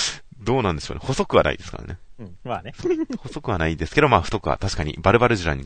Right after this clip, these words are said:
Speaker 1: の頃に比べたら全然太くない太もも。ですが、見せ方に関してはこだわりを感じるような、そういったクリーチャー表現、太もも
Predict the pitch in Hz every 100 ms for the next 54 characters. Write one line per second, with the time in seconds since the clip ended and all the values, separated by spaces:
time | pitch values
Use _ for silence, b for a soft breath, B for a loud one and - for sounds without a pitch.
0 | - - 82 - 90 78 85 85 107 80
1 | 78 78 73 - - 67 62 69 60 -
2 | - B B B 127 - 80 - 101 92
3 | 78 87 80 110 107 82 76 76 71 73
4 | 73 101 95 73 - 113 - 107 95 -
5 | B B B B - 95 - 87 90 71
6 | 67 - 87 80